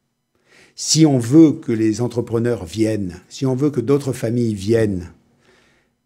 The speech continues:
c'est, c'est en faisant,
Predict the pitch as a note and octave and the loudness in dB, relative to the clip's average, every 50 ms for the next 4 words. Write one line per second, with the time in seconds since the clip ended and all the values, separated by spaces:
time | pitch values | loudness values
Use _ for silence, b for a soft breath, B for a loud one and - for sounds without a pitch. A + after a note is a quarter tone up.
0 | _ _ - - - - - - - C3 B2+ B2 A2+ A2 G#2+ - - - _ _ | _ _ -20 -20 -20 -18 -8 -2 2 4 4 6 4 2 0 -4 -12 -20 _ _
1 | _ _ _ _ _ _ _ _ _ _ _ _ - - B2 A2+ C3 A#2+ A2 - | _ _ _ _ _ _ _ _ _ _ _ _ -10 -8 -6 -4 -4 -4 -6 -6
2 | - - C#3 C3 A#2+ A#2+ B2+ B2 A#2 G#2+ G2+ - | -4 -2 0 0 0 0 0 0 -2 -2 -6 -8